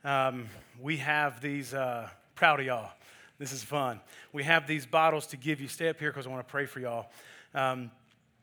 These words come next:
but what we do here at the Axis is we, uh, take water, uh, from, from the baptistry at the horse trough <laughs> that we have after they're baptized, and we save some water, and we put it in glass bottles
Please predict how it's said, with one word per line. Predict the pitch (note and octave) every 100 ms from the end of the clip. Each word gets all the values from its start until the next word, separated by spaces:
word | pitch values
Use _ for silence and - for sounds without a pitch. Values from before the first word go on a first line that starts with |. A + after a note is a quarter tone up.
| -
but | C3+ C3+
what | F#3+
we | E3
do | C#3+ F3
here | C#3+ D#3
at | D3+
the | C#3+
Axis | D3+ D3+ - B2+ - - - - - -
is | C#3 B2+
we, | C#3+ C#3+ C#3
uh, | C3 B2
take | E3 E3+ C#3
water, | D3+ D#3 D#3 C#3 C#3+ - -
uh, | C#3+ B2+
from, | A#2+ - D3+ D3+ C3+ A2+ -
from | - D#3 C#3+
the | C3+
baptistry | C#3+ D3 C#3 - C#3+ C3+
at | C#3 A#2
the | B2
horse | B2+ E3 -
trough | - A#2+ A#2 - - - -
<laughs> | D#3 - - - -
that | D#3
we | D3+
have | C#3+ C#3 C3+ - - -
after | D#3 E3 F3+
they're | E3+
baptized, | D3 E3 D#3+ D#3+ D3+ C#3+
and | C#3 C#3+
we | D3 C#3 -
save | - - F#3+ F3
some | - D3
water, | C#3 C3+ C#3 C#3 - - -
and | C3+ C3+
we | C3+
put | - E3
it | D3+
in | D3 C#3
glass | D3 C#3+ -
bottles | C3+ C#3 C3 B2+ B2